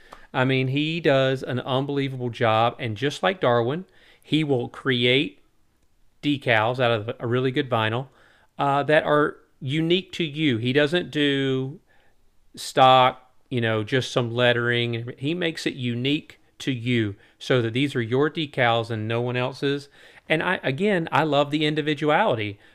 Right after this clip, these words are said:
I mean, and, and the, the artistic ability that these guys have eludes me, but I always admire it. And I just love that, you know, people that love motorcycles, love the community, are kinda doing things for us that we all wanted,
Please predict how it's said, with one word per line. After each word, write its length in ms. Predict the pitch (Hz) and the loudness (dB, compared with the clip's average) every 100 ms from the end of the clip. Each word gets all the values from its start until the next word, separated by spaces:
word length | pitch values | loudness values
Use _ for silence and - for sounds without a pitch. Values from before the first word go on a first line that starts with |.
| _ | _
I 60 | 127 | -6
mean, 380 | 131 131 127 120 _ _ _ _ | -4 -4 -6 -10 _ _ _ _
and, 140 | 151 170 | -4 -2
and 380 | 160 147 139 135 | -4 -4 -6 -2
the, 240 | 135 127 - _ _ _ | -2 -2 -8 _ _ _
the 160 | 131 131 | 0 2
artistic 560 | 131 - 208 - 165 | 2 0 -4 0 0
ability 580 | 131 117 127 147 151 156 | 0 0 2 2 2 -2
that 120 | 127 | -4
these 200 | 123 131 | -4 -4
guys 280 | - 123 117 | 0 0 0
have 480 | 120 117 117 107 104 _ _ _ _ _ _ _ | 2 2 4 2 -4 _ _ _ _ _ _ _
eludes 420 | 135 113 117 117 - | -6 -2 -4 -4 -6
me, 320 | 123 160 - _ _ _ | -4 -6 -10 _ _ _
but 100 | - | 2
I 60 | 131 | 4
always 380 | - 139 147 139 | 4 2 2 0
admire 440 | 117 113 113 135 | -2 0 2 2
it. 120 | 151 - | -2 -4
And 120 | 123 | -4
I 80 | 127 | -4
just 200 | 131 - | -6 -2
love 220 | 135 131 | 0 0
that, 180 | 123 - | -4 -8
you 100 | - 127 | -6 -4
know, 120 | 117 | -4
people 420 | - 151 139 139 | -6 -14 -4 -2
that 180 | 131 - | -2 -4
love 340 | 117 127 123 | 0 0 0
motorcycles, 720 | 120 120 123 - 127 127 131 110 | -2 -2 -4 -2 0 0 -4 -4
love 300 | 110 127 123 | 0 0 0
the 80 | 127 | -8
community, 640 | 123 120 131 135 147 151 - - - - - | -6 -4 -4 -2 -4 -6 -14 -20 -20 -20 -6
are 100 | 139 | -4
kinda 500 | - 160 180 - 190 | -2 0 -2 -2 -4
doing 380 | 160 143 156 143 | -2 0 0 -2
things 320 | 135 143 139 | -2 -4 -4
for 240 | - 135 143 | -6 -2 0
us 140 | 131 | 0
that 120 | - | -2
we 160 | 131 127 | -4 -4
all 280 | 127 127 131 | 0 2 2
wanted, 420 | 120 143 127 117 | 0 0 -2 -4